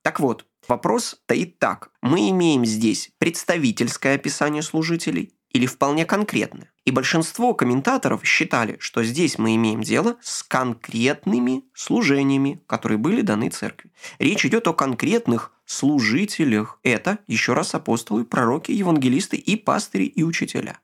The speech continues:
Теперь давайте разбираться. Это временные или постоянные служения? Если мы придерживаемся позиции, что речь идёт о конкретных служениях,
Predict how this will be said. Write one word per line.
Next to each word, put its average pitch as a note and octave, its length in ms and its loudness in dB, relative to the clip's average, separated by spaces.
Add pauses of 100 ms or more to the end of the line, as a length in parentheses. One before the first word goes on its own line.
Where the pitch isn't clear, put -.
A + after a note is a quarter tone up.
(140)
Теперь B3+ 260 -2
давайте A3 300 0
разбираться. F3+ 640 0 (340)
Это F3+ 200 0
временные F3+ 600 2
или G3 180 2
постоянные D#3+ 720 -2
служения? - 560 -12 (140)
Если G#3 260 2
мы A3+ 100 4
придерживаемся E3+ 540 0
позиции, A2 460 0
что - 180 -4
речь G3+ 240 0
идёт F3 180 -2
о D3+ 120 0
конкретных C#3 720 -2
служениях, B2 580 -2